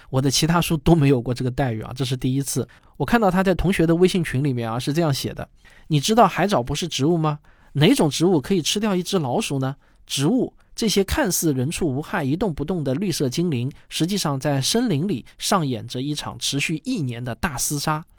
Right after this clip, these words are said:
他们为了争夺活下去的一席之地，有的会绞杀其他植物，有的则上演绝地反击。大自然发明了无数突破你想象力的奇招，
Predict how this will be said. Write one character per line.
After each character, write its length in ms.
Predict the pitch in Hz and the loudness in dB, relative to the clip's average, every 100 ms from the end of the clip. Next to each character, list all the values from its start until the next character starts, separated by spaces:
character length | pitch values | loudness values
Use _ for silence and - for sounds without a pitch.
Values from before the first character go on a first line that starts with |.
| _ - | _ -10
他 140 | - 262 | 0 2
们 100 | 269 | 4
为 160 | 269 | 6
了 80 | 156 | 6
争 240 | 156 240 | 4 2
夺 160 | 208 160 | 2 0
活 240 | - 143 | 2 0
下 160 | - 254 | 0 -2
去 160 | - 147 | -4 -4
的 80 | |
一 140 | 151 196 | -4 -4
席 220 | - 165 | -4 -6
之 180 | - 196 | -6 -6
地， 240 | 240 214 - _ _ | -6 -8 -12 _ _
有 200 | 143 117 | -4 -4
的 120 | 123 143 | -4 -2
会 160 | 160 | -2
绞 240 | 143 127 135 | -2 -6 -6
杀 200 | 156 151 | -6 -4
其 160 | - | -4
他 140 | 175 202 | -2 -4
植 160 | 131 | -2
物， 220 | 123 127 - - | -2 -2 -6 -10
有 240 | 185 131 117 | -4 -4 -2
的 240 | 131 165 - | -4 -6 -6
则 180 | 127 127 | -6 -2
上 280 | - 170 | -2 -2
演 180 | 127 117 | -4 -8
绝 180 | 123 143 | -6 -4
地 140 | 180 | -4
反 180 | 156 117 | -6 -8
击。 280 | 113 151 165 _ _ _ _ | -4 -4 -6 _ _ _ _
大 160 | - 247 | -2 -2
自 200 | 196 202 | 2 4
然 160 | 147 175 | 4 0
发 200 | 202 190 | -4 -2
明 160 | 143 | 0
了 120 | 156 | 0
无 220 | 127 131 220 | 0 -2 -4
数 300 | - 214 - | -2 -2 -2
突 140 | - 196 | -4 -4
破 180 | - 160 | -2 -4
你 140 | 143 | -4
想 220 | - - | -6 -8
象 180 | 165 151 | -6 -6
力 140 | 165 | -6
的 140 | 131 - | -8 -8
奇 240 | - 135 | -6 -4
招， 260 | 143 170 | -2 -2